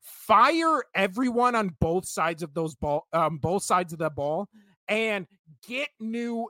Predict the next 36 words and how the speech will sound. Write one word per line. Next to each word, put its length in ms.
just 240
get 240
new 240
coaching 500
staffs 500
over 300
everybody. 500
And 140
that's 180
why 220
I 20
would 180
say 380
I'd 160
probably 480
be 480
more 420
leaning 360
towards 300
get 240
rid 140
of 120
Nick 180
Sirianni, 760
bring 380
in 100
a 80
Mike 280
Vrabel, 580
bring 340
in 160
a 80
Bill 240
Belichick, 720
have 400
them 340